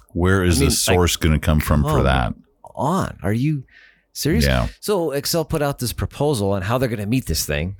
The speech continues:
Speaker 2: Again, they had to do it. Governor Schmutz, Putz, whatever. You know, he, he made him do it. So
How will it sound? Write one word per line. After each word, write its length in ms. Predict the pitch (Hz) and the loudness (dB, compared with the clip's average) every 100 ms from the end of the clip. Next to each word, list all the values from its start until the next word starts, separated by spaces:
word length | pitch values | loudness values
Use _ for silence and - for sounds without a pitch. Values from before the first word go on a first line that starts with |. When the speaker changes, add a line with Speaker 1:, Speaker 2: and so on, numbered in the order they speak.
| - | -6
Speaker 2:
Again, 200 | 110 139 | -4 -2
they 80 | |
had 160 | 160 220 | -2 -2
to 60 | 147 | -2
do 160 | 165 | -2
it. 200 | 127 120 _ _ _ - | -2 -4 _ _ _ -6
Governor 560 | 135 127 131 131 117 _ _ _ _ - _ _ _ - | -4 -2 -2 -2 -2 _ _ _ _ -20 _ _ _ -14
Schmutz, 840 | - - 120 120 - - - - _ _ - | -10 -2 -2 -2 -4 -4 -6 -10 _ _ -6
Putz, 540 | 123 123 - - - | -4 -4 -4 -8 -4
whatever. 520 | 113 117 113 110 110 _ - - _ _ - - _ _ - | -2 0 0 -2 -4 _ -20 -20 _ _ -20 -20 _ _ -4
You 100 | 113 | 0
know, 80 | |
he, 240 | 113 135 127 | 2 0 0
he 100 | 120 120 | -2 0
made 200 | 123 127 | 0 -2
him 100 | 95 | -2
do 160 | 117 | -2
it. 120 | 71 | -2
So 340 | - 110 98 | -2 0 -2